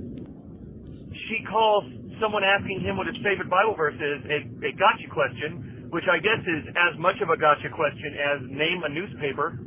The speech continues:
uh, which she had problems with in oh eight. <laughs>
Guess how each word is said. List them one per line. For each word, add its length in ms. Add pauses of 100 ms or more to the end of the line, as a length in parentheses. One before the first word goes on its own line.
(520)
uh, 200
which 200
she 140
had 180
problems 400
with 140
in 80
oh 160
eight. 200
<laughs> 80